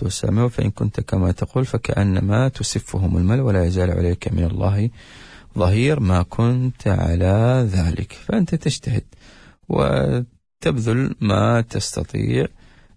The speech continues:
آه، من السلام، من التحية، من إيصال الكلمة الطيبة، من إيصال الهدية، من استغلال الفرص عند، آه، عند الأفراح أو عند الأحزان،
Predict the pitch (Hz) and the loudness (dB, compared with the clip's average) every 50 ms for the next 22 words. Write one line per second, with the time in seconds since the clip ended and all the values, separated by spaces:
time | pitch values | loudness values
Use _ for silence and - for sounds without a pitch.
0 | - - 170 151 135 139 135 131 - - - 113 92 87 - - - 85 82 87 | -8 -4 -2 0 0 2 2 0 0 0 0 2 0 0 -2 -4 -4 -2 0 2
1 | 90 95 98 95 95 98 98 90 85 85 92 - - - 101 - - - 98 98 | 2 2 2 2 0 0 0 -2 -2 -4 -4 -6 -6 -6 -6 -6 -2 -2 0 0
2 | 98 90 90 87 92 98 95 - - - - - - 98 98 - - - - 95 | 2 0 0 0 0 -2 -2 -4 -6 -4 -2 -2 -2 -2 -4 -4 -4 -2 0 0
3 | 85 - - - - 92 98 101 98 98 95 95 92 90 - - - 98 - - | 0 -2 -2 -2 -2 0 0 0 0 0 0 0 0 0 -2 -4 -6 -6 -6 -6
4 | - - - - - 92 - - - 90 95 98 95 87 87 104 104 101 101 104 | -4 -2 0 0 0 0 0 0 0 0 0 0 0 0 0 0 0 -2 0 0
5 | 98 92 95 95 95 92 90 92 95 - - - - - - - - - - - | 0 2 2 2 2 2 2 0 0 -4 -8 -18 -20 -20 -20 -20 -16 -12 -10 -4
6 | - - 107 117 104 110 117 123 131 123 117 110 104 98 95 95 90 90 90 - | -4 -2 0 2 2 2 4 4 2 2 2 2 2 2 2 2 0 -2 -2 -2
7 | - 139 135 127 107 - - - - - - - - - - - - - - - | -2 0 0 0 0 -2 -4 -6 -8 -10 -12 -16 -20 -20 -20 -20 -20 -20 -20 -20
8 | - - - - 101 98 92 92 98 95 98 101 101 104 104 - - - - - | -18 -6 -2 0 2 2 2 2 2 2 4 4 4 4 2 2 -2 -4 -8 -8
9 | 87 - - - - - - - - - - - - - - 104 101 95 92 92 | -6 -6 -6 -6 -6 -6 -8 -8 -8 -8 -8 -8 -8 -8 -4 -2 0 0 0 0
10 | 95 90 92 90 - - - - - - 98 98 98 95 90 - - 87 92 92 | 2 2 2 2 0 -2 -4 -2 -2 0 2 4 4 2 2 0 -2 -2 -2 -2
11 | 90 87 92 92 90 90 90 90 90 95 92 110 107 - - - - - 98 98 | 0 0 0 0 2 2 0 0 0 0 0 -2 -4 -8 -8 -10 -8 -8 -4 -2
12 | 95 104 113 135 175 | 0 0 2 0 0